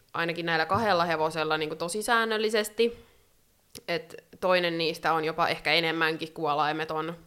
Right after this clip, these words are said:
täysin kuin se toinen, mutta tota,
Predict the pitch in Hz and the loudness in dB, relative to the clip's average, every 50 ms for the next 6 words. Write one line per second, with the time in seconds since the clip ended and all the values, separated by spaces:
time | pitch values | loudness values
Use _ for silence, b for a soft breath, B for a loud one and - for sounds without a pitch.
0 | - - - - - 160 156 151 151 160 - 160 143 160 - 147 147 165 170 156 | -20 -20 -14 -8 -4 -2 -2 -2 -2 -4 -6 -8 -10 -8 -10 -10 -10 -10 -10 -6
1 | - 170 165 170 175 180 180 185 190 202 196 B B B B B B B B B | -4 -2 0 0 0 0 0 0 -2 -4 -8 B B B B B B B B B
2 | 165 170 165 165 165 - 170 160 170 165 160 165 165 160 160 151 | -6 -4 -4 -4 -4 -6 -6 -4 -2 -2 -2 2 4 4 4 4